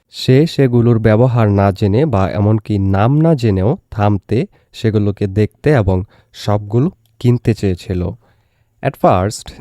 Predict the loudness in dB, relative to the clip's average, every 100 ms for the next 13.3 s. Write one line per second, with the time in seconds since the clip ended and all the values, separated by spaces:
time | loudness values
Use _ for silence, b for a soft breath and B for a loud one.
0 | -2 0 -2 -2 0 0 -2 -4 -2 -2
1 | -4 -10 -6 -2 2 4 4 4 2 -2
2 | -10 -6 -4 -6 _ -20 _ _ _ _
3 | _ _ -18 -6 -4 0 0 0 2 2
4 | 0 0 0 0 0 -2 0 2 4 4
5 | 4 2 0 -2 -6 -6 -6 -4 -6 -6
6 | -4 -4 -4 -4 -6 -2 -2 -2 -4 -4
7 | -2 -4 -6 -4 -2 -2 -6 -8 -6 -4
8 | -6 -8 _ _ _ _ _ -10 -4 2
9 | 2 4 2 0 -4 -4 -2 -6 -2 -2
10 | 0 -4 -4 -2 -2 -4 -4 -2 0 -2
11 | -4 -8 -4 -2 -2 -4 _ _ _ -2
12 | 2 2 2 -2 -6 -6 -2 0 0 -2
13 | -6 -6 -6